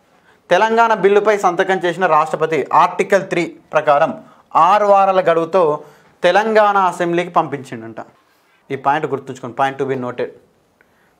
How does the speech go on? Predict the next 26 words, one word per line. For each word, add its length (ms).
తెలంగాణ 380
అసెంబ్లీ 260
అనేది 160
అప్పుడు 180
ఉందా? 160
After 420
ఆ 40
స్టేట్ 300
ఫార్మేషన్ 360
కనుక 240
తెలంగాణ 360
అసెంబ్లీ 240
వస్తుంది. 220
అప్పుడు 240
ఏ 20
అసెంబ్లీ 280
ఉంటుంది 200
మనకు? 220
ఏపీ 280
అసెంబ్లీ 380
ఉంటుంది. 240
ఏదండి? 280
ఆంధ్రప్రదేశ్ 540
అసెంబ్లీకి 340
పంపించిండు. 460
So 80